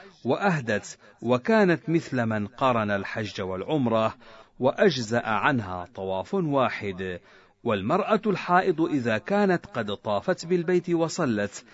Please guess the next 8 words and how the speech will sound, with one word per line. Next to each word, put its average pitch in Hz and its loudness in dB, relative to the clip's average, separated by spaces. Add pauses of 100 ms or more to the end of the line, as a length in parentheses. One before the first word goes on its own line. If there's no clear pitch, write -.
(240)
فإنها 123 2
تسعى 104 -2
بين 104 -2
الصفا 110 -4
والمروة، 107 0 (400)
وتقف 139 0
بعرفة 101 -2
والمزدلفة، 131 -2